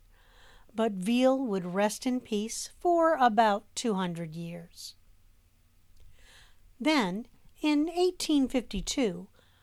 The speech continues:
Hiram Marble purchased the five acres of land around the cave after hearing the legends of the lost pirate treasure.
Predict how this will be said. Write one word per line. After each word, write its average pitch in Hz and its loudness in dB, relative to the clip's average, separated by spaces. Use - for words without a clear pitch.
Hiram 285 2
Marble 190 0
purchased 269 -4
the 226 -2
five 247 6
acres 220 -2
of 214 -8
land 196 -6
around 185 -4
the 233 -6
cave 170 -8
after 359 0
hearing 247 0
the 269 2
legends 202 -2
of 202 0
the 202 -2
lost 175 -6
pirate 190 -2
treasure. 220 0